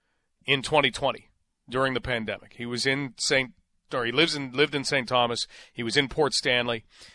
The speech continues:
and he was skateboarding with his cousin and fell, hit his head, and sadly lost his life. And from that came something that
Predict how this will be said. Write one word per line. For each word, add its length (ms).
and 420
he 300
was 160
skateboarding 840
with 380
his 180
cousin 480
and 760
fell, 580
hit 220
his 140
head, 320
and 480
sadly 460
lost 320
his 140
life. 400
And 440
from 380
that 340
came 340
something 460
that 140